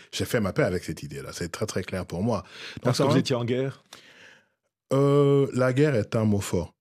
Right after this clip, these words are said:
Speaker 1: Euh, conflit de basse intensité, on va dire. <laughs> Mais j'ai fait ma paix avec cette idée et c'était important. Parce que, euh,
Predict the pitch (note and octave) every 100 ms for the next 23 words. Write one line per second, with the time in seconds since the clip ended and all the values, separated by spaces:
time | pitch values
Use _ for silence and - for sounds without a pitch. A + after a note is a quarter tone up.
0 | _ - - - G#2 - G2+ - B2 G#2
1 | F#2 F#2+ E2+ E2 E2 - - E2 D#2 D#2
2 | D#2 D#2+ - C#3 B2 D3+ C3+ C#3 - D3+
3 | G#2+ E3+ - F3+ - E3+ C#3+ E3 - -
4 | - - B2 C#3+ A3+ G3+ D#3 E3 C#3 B2+
5 | - B2 A3 G#3+ G3+ - G#2+ C3 A2 F2
6 | - D#2 _ - - - - G2 F2 -
7 | D3 E3 E3+ - A2 G2 F#2 F2 E2 D2+